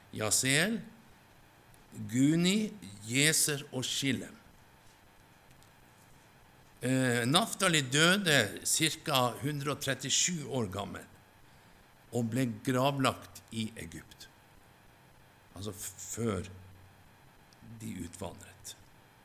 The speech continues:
Etter utvandringen bosatte da stammen seg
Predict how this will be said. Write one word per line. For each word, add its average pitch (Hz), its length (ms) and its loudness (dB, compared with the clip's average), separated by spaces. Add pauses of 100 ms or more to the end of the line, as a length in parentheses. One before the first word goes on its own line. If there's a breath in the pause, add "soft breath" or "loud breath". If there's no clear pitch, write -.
(1040 loud breath)
Etter 190 420 2
utvandringen 175 960 2
bosatte 170 600 -2
da 120 120 0
stammen 147 540 2
seg 117 320 0